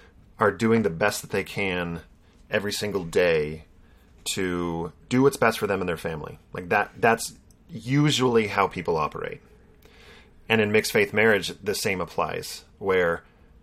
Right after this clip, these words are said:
for a long time, the spouse that was in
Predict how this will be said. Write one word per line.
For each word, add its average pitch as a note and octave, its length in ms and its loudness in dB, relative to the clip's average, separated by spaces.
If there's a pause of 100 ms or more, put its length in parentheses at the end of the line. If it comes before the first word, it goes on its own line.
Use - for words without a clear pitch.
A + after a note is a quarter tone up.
(480)
for - 240 2
a G2+ 60 6
long G2 380 2
time, G#2 440 0 (440)
the G2 280 4
spouse G#2+ 420 2
that G#2+ 140 2
was G2+ 160 -2
in G2 440 -4